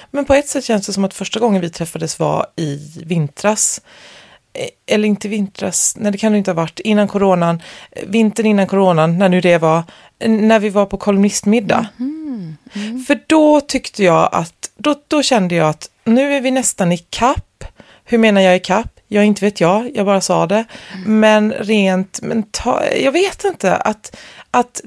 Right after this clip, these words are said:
Speaker 1: då, då kände jag inte att det var ett barn som stod med ett
Speaker 2: Mm.
Speaker 1: autografblock och försökte
Speaker 2: Mm,
Speaker 1: liksom,
Speaker 2: gud, vad hemskt.
Speaker 1: "Åh, nu måste jag göra till mig." Nej, men jag kanske överdriver lite då. Men,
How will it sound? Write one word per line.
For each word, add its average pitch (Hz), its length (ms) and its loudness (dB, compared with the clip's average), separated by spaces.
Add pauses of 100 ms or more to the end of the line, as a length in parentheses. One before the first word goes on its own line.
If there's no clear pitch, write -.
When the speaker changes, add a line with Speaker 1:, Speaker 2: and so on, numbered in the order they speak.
(200)
Speaker 1:
då, 277 300 2
då 285 180 0
kände 226 340 2
jag 208 120 2
inte 190 220 0
att 165 100 -6
det 196 60 -6
var 170 100 2
ett 160 260 -8
barn 175 580 4
som 175 300 -4
stod 175 240 -4
med 160 120 -2
ett 208 60 -6
Speaker 2:
Mm. 214 120 -6
Speaker 1:
autografblock 185 1160 0
och 180 80 -2
försökte 180 280 -2
Speaker 2:
Mm, 170 100 -4
Speaker 1:
liksom, 175 340 -2
Speaker 2:
gud, 202 100 -2
vad 208 120 -6
hemskt. 175 160 -4
Speaker 1:
"Åh, 254 120 4
nu 247 160 4
måste 240 280 -2
jag 208 80 4
göra 202 120 2
till 190 280 -6
mig." 208 220 -4
Nej, - 220 -2
men - 100 -8
jag - 240 -2
kanske - 220 -6
överdriver - 420 -2
lite - 320 -6
då. 214 140 -2 (400)
Men, 240 380 2